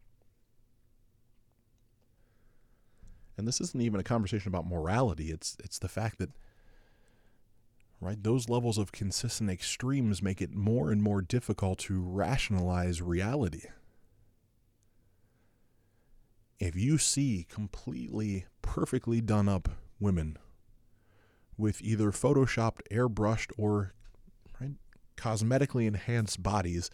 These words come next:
that are half naked or all the way naked, even on Instagram, over a period of time, it is natural that you become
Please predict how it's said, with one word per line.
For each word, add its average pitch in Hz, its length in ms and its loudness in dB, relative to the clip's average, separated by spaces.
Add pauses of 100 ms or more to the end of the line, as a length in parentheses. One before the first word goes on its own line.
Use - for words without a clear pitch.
(380)
that 110 160 0
are 185 80 4
half 120 400 -2
naked 117 320 2
or 113 200 8
all 139 200 8
the 143 80 4
way 101 160 4
naked, 98 300 0
even 180 240 -2
on 156 120 -2
Instagram, 156 600 -6 (2250)
over 123 140 2
a 113 80 4
period 208 300 0
of 160 80 0
time, 90 460 -2 (180)
it 113 160 0
is 110 120 2
natural 110 800 2 (1200)
that 117 120 -4
you 113 180 -2
become 113 640 0